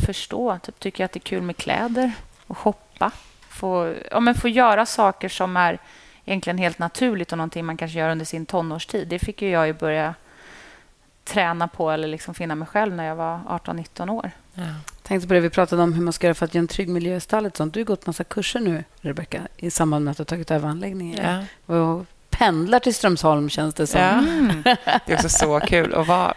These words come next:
Speaker 2: på såna ställen, tycker jag. Det är väldigt inspirerande,
Speaker 3: Ja.
Speaker 2: liksom.
Speaker 3: Pratar ni någonting om de här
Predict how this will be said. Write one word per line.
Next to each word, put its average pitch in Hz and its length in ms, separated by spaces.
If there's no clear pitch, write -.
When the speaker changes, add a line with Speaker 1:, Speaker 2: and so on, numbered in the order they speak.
Speaker 2:
på 170 120
såna 160 220
ställen, 165 260
tycker 165 220
jag. 143 100
Det 156 80
är 156 40
väldigt 156 240
inspirerande, 160 640
Speaker 3:
Ja. 165 160
Speaker 2:
liksom. 185 280
Speaker 3:
Pratar 208 420
ni 214 140
någonting 170 360
om 170 100
de 156 140
här 165 80